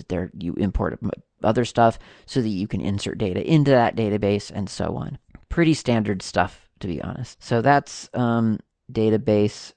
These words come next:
the Berkeley database. Interesting, but I, I don't see, I could see myself never using Berkeley database. I, I can imagine that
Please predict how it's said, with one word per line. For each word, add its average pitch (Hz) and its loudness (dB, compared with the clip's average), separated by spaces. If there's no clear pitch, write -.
the 107 -4
Berkeley 135 2
database. 107 4
Interesting, 175 2
but 131 4
I, 123 0
I 113 -4
don't 143 4
see, 131 2
I 135 2
could 143 0
see 180 2
myself 151 6
never 123 4
using 104 0
Berkeley 98 -6
database. 104 -4
I, 107 2
I 117 2
can 131 -2
imagine 113 4
that 104 2